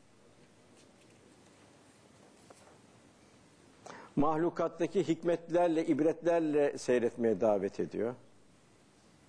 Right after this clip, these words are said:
Bir sütün mahiyetini bildiriyor. Süt nasıl meydana geliyor? Hadi kur bir fabrika, bir tane ot ver, bir taraftan su ver, süt çıksın.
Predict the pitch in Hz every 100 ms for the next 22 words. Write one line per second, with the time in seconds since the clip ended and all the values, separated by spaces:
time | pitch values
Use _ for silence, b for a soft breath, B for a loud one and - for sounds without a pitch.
0 | - 143 147 - 147 - 170 151 135 135
1 | 123 - 110 127 127 107 113 120 170 160
2 | - - - - - - 127 147 139 131
3 | 120 104 104 95 87 82 90 113 - -
4 | - - - - - - - - - -
5 | - _ - - - 190 165 147 147 131
6 | 113 107 143 131 131 135 143 135 127 113
7 | 123 127 123 135 123 - 120 127 113 -
8 | - -